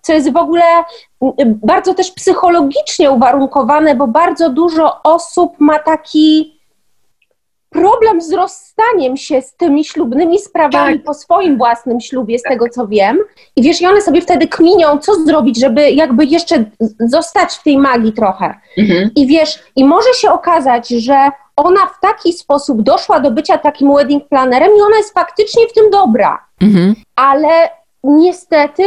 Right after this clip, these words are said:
Speaker 1: z mojego, z moich obserwacji wynika, że no w większości sytuacji, y, pani, która zorganizowała sobie swój własny ślub, oczywiście ona uważa, że on był zajebisty, bo to jest jej ślub, więc ona, wiesz, uważa, że po prostu wszystko było przecudowne,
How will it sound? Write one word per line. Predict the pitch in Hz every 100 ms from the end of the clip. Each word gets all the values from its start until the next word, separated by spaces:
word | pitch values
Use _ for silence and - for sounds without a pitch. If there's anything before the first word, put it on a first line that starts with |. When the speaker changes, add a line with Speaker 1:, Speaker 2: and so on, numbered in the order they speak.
| 427 415
Speaker 1:
z | - 277
mojego, | 240 294 320 330 302 294 -
z | 262
moich | 311 381 330 -
obserwacji | 262 311 285 320 330 339 269
wynika, | 294 277 240 - 226 269 359 - -
że | 233 320
no | 330
w | 269
większości | 247 330 - 370 370 - 415
sytuacji, | 339 - 294 262 247 - - 294 320 359 - 262 -
y, | 233
pani, | - 339 349 320
która | - 302
zorganizowała | 302 294 277 294 294 285 285 330 349
sobie | 320 262
swój | 254 - 370 370
własny | 330 330 330 320
ślub, | - 233 220 233 - -
oczywiście | - 302 285 - -
ona | 320 359 370
uważa, | 269 311 285
że | 269 285
on | 277 302
był | 285
zajebisty, | 262 254 269 208 269 - -
bo | 226
to | 247
jest | 240 233
jej | 269 320
ślub, | - 285 208
więc | 214 247 -
ona, | 269 277
wiesz, | 269 262 214 - 427
uważa, | - 247 302 302
że | 294
po | - 285
prostu | 320 320 302
wszystko | - 320 - 233
było | 277 262
przecudowne, | 262 311 - 294 233 294 285 285 269